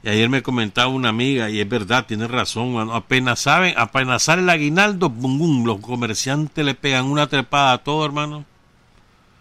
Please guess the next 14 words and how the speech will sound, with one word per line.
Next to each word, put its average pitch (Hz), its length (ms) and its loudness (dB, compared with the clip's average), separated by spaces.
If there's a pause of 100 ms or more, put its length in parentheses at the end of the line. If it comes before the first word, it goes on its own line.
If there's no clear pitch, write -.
(380)
Porque 110 100 -2
como 104 220 -2
todo 110 160 -4
el 123 60 -2
mundo 139 400 -2 (560)
tiene 123 180 -2
su 143 140 -4
centavito, 147 680 0
no 156 140 -4
todo 160 220 0
el 107 40 0
mundo, 113 280 -4
pues 117 180 -10
un, 104 240 -10